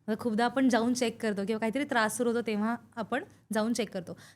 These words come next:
तर असं काही आहे का की आपण एक स्पेसिफिक टाईमनंतर जाऊन चेकअप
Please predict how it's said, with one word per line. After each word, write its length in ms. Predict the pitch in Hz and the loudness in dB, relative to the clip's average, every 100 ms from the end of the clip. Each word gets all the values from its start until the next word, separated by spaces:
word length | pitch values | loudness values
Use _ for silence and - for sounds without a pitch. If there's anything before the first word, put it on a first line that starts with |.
| - | 0
तर 60 | |
असं 180 | 277 277 | 0 2
काही 180 | 302 302 | 2 4
आहे 180 | 277 226 | 4 2
का 100 | 233 | 0
की 120 | 262 | -2
आपण 280 | 254 262 269 | -2 -2 -2
एक 120 | 240 | -4
स्पेसिफिक 440 | - 247 262 240 - - | -4 -4 -2 -2 -2 0
टाईमनंतर 480 | 233 240 233 226 | 2 2 2 0
जाऊन 360 | 240 226 226 240 | 0 0 0 0
चेकअप 300 | - 208 220 | -2 -4 -4